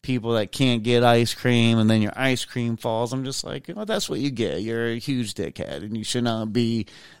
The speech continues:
like, you got what you deserved." And that's all I can, all I can think about is, like, look at you and your hot shit and your, like, leather suit trying to be Michael Jackson, and I'm just like, "Your spe-, your, your comedy, your comedy shows or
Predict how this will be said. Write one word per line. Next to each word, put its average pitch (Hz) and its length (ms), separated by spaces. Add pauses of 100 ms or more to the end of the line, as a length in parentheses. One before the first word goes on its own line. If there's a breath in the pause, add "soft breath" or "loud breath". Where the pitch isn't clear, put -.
like, 95 540 (140)
you 123 140
got 113 260
what 110 140
you 110 140
deserved." 98 520
And 120 80
that's 143 180
all 127 80
I 120 60
can, 123 200
all 147 200
I 135 60
can 117 120
think 120 160
about 107 260
is, 104 120
like, 110 240 (240 soft breath)
look 143 100
at 131 80
you 120 280
and 113 80
your 104 120
hot 107 360
shit 104 400
and 101 140
your, 101 180
like, 101 320 (320 soft breath)
leather 110 580 (240 soft breath)
suit 110 520
trying 107 300
to 104 60
be 101 160
Michael 98 380
Jackson, 95 680
and 95 120
I'm 98 140
just 101 300
like, 98 400 (480)
"Your 160 100
spe-, 285 320
your, 262 120
your 240 200
comedy, 262 380
your 202 160
comedy 208 480
shows 147 480
or 113 340